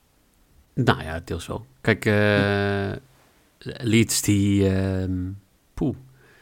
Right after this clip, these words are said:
een hele wisselvallige ploeg aan het worden, toch? Zes twee verliezen van United, één nul winnen van Burnley, vijf nul winnen van West Brom.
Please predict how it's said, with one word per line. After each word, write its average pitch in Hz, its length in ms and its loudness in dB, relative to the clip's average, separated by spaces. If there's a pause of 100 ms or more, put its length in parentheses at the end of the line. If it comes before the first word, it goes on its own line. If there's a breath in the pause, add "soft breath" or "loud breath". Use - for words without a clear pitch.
(280 soft breath)
een 107 180 -6
hele 113 260 4
wisselvallige 127 500 0
ploeg 131 160 0
aan - 60 -2
het 98 100 0
worden, 92 180 -2
toch? 131 260 -6
Zes 127 220 -2
twee 123 200 2
verliezen 127 340 0
van 123 420 0
United, 131 540 4
één 127 220 2
nul 127 160 8
winnen 123 200 2
van 117 160 0
Burnley, 127 320 4
vijf 131 380 -2
nul 107 180 4
winnen 101 200 4
van 98 320 -4
West 113 200 -4
Brom. 131 280 -2